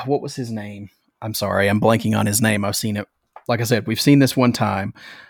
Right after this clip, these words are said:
Uh, Carpax. Ig-, Ignacio Carpax. So I s-, I l-, I like what they were trying to do at the end, 'cause they kind of gave him a reason for why he's doing what he's doing, because, uh,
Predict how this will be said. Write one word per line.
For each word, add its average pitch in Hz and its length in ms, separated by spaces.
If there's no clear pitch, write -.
Uh, 104 480
Carpax. 120 760
Ig-, 120 220
Ignacio 120 640
Carpax. - 600
So 135 520
I 156 180
s-, - 360
I 147 140
l-, 139 340
I 143 140
like 170 320
what 233 160
they 185 100
were 151 120
trying 131 500
to 139 80
do 127 220
at - 100
the 127 200
end, 123 380
'cause 123 180
they 120 120
kind 131 320
of 117 300
gave 120 260
him 123 220
a 117 80
reason 117 580
for 127 140
why 117 200
he's 113 180
doing 117 260
what 113 140
he's 110 120
doing, 110 420
because, 110 640
uh, - 60